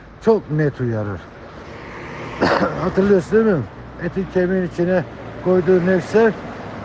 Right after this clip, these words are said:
kendi gazabını da bildirdi, kendi varlığını da bildirdi.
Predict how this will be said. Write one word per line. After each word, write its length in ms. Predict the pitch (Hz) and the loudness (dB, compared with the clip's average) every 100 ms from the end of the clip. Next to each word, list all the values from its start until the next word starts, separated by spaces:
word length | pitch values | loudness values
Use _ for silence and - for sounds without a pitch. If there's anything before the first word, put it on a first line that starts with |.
| - - | -12 -2
kendi 460 | 175 170 185 196 - - - - | 0 0 0 0 -2 -12 -18 -2
gazabını 640 | 165 170 180 180 185 196 185 | 2 4 4 4 2 2 0
da 140 | 170 | 0
bildirdi, 640 | 165 160 160 147 190 196 - | -2 -2 -4 -2 0 0 -2
kendi 320 | 165 175 180 | -6 -2 -2
varlığını 400 | 170 165 170 165 | 0 0 -2 -2
da 180 | 143 131 | -4 -4
bildirdi. 480 | 127 107 110 107 | -6 -8 -10 -10